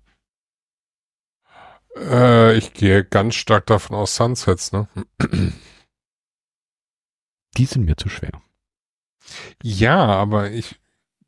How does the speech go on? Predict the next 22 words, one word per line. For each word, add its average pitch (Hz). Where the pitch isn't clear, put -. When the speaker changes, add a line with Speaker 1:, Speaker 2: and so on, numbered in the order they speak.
Speaker 1:
bin 131
weiterhin 127
Fan 113
von 110
taktil 123
und 110
jogtechnisch -
habe 113
ich -
da 98
nicht 101
viele 117
andere 120
Möglichkeiten, 104
Speaker 2:
Ja, 69
okay. 95
Speaker 1:
wenn 95
es -
Silent 92
sein 92
soll, 95
ne? 110